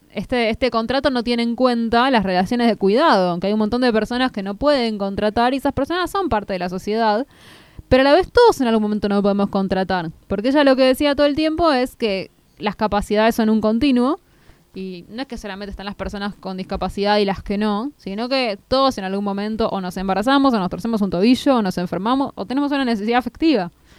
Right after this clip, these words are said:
Entonces todos somos incompletos, todos nos necesitamos mutuamente.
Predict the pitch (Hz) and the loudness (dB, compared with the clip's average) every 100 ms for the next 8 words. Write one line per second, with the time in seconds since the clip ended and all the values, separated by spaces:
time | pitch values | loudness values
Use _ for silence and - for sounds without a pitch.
0 | _ - 285 269 349 330 240 220 202 196 | _ -6 -4 4 6 6 4 -2 -6 -6
1 | 185 180 180 196 175 - 170 - 269 233 | -8 -6 -6 -6 -6 -12 -8 -2 0 0
2 | 196 185 180 170 202 202 190 190 185 180 | -4 -8 -12 -12 -8 -8 -8 -8 -8 -8
3 | 180 175 165 | -8 -10 -12